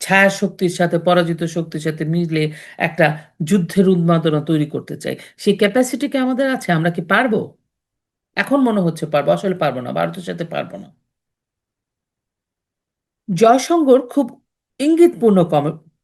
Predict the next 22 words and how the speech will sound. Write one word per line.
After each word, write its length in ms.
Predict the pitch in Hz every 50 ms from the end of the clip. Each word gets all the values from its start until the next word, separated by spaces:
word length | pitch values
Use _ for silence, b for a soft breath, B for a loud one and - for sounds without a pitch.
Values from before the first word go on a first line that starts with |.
| _ _ _ _
কমেন্ট 320 | - 185 170 170 165 165
করেছেন 360 | 160 165 151 151 151 - 156 151
আরেকটা, 320 | 143 143 156 151 156 240
সেটা 200 | - - 247 262
হচ্ছে, 180 | 262 262 - 233
"দুই 220 | 170 180 220 254
দেশের 260 | 254 302 269 - 320
সম্পর্ক 640 | 269 - - 220 226 214 202 - 254 240 247 254 254
ধ্বংসের 460 | 175 165 180 190 190 185 - 233 220
চেষ্টা 340 | - 233 214 214 - - 214
করা 220 | 214 214 196 196
শক্তিগুলোর 640 | 185 190 208 202 202 - 214 190 175 196 196 196 - -
উদ্দেশ্য 440 | - 190 165 165 208 202 202 -
আমরা 220 | 196 185 180 175 170
বুঝি, 480 | 151 156 156 151 156 - - - - _ B B B B B B B B B B B
ভারত 500 | 170 - - 160 170 180 208 233 226 - _
তা 100 | - 175
মোকাবেলা 480 | 170 160 160 156 175 156 147 135 135 131
করবে।" 320 | - - - - - - - - _ _ _ _ _ _ _ _ _ _ _ _ _ _ b b b b b b b b b b b _ -
ওনারা 260 | 233 262 311 330 330
কিন্তু 320 | 320 339 320 285 - 339
খুব 460 | - - - - 302 294 - - _